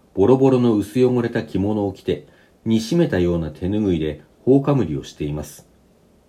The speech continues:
「お前たちは何だ？こんなところへ入ってきては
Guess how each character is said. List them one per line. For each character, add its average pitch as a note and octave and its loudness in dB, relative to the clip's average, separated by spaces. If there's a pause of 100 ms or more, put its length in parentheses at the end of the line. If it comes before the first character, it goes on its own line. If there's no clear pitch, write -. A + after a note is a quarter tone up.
(1300)
「お - -10
前 A#2+ 6
た C3 2
ち - -4
は D#2 -2
何 C3+ 6
だ？ - 0 (460)
こ C#3+ 6
ん E3+ 8
な F3 10
と D3 2
こ D3 8
ろ C#3 10
へ G#2+ 6
入 D3 6
っ D3 -4
て A#2 0
き - -6
て C#3+ 6
は - 4